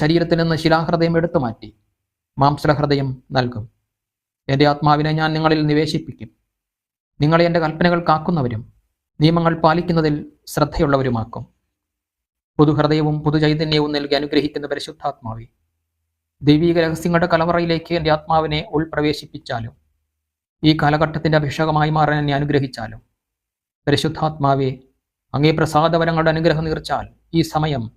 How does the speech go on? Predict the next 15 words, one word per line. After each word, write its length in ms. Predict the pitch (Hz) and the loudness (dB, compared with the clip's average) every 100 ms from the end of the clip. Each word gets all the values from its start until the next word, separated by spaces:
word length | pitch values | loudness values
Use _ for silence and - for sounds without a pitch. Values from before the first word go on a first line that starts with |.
| - | -4
എനിക്കായി 480 | 165 160 147 131 117 - | -4 0 -2 0 -4 -6
തുറക്കപ്പെടട്ടെ. 680 | 147 151 151 - 113 - _ _ _ _ _ _ _ _ - | 0 0 0 -4 -10 -12 _ _ _ _ _ _ _ _ -2
അങ്ങനെ 240 | 139 147 | 2 2
ഇന്നേ 220 | 147 151 156 | 2 2 0
ദിനം 240 | 147 151 - - _ _ _ | 0 -4 -10 -20 _ _ _
എൻ്റെ 180 | 139 156 | 0 2
ഹൃദയത്തിൽ 520 | 160 160 165 156 143 - - _ _ _ - | 2 2 0 0 -6 -6 -18 _ _ _ -4
നിന്റെ 200 | 143 160 | 2 2
പരിശുദ്ധ 380 | 165 156 170 175 | 2 0 -2 -2
സ്നേഹാഗ്നിനാളം 880 | - 160 151 170 - 160 156 147 143 - | 0 0 0 -2 -2 -2 0 0 -2 -4
കത്തിജ്വലിക്കുവാൻ 760 | 147 - 151 147 139 131 123 123 - _ _ _ _ - | -4 -2 0 0 0 -4 -6 -8 -14 _ _ _ _ 0
ഇടവരുത്തണമേ. 640 | 143 139 117 110 104 110 - _ _ _ _ _ - | 2 2 -2 -6 -8 -8 -14 _ _ _ _ _ 0
ഓ 80 | 147 | 2
ദിവ്യ 260 | 151 151 156 | 4 0 -2
സ്നേഹാഗ്നിയെ, 640 | 151 151 151 151 143 135 | -2 0 0 0 -4 -6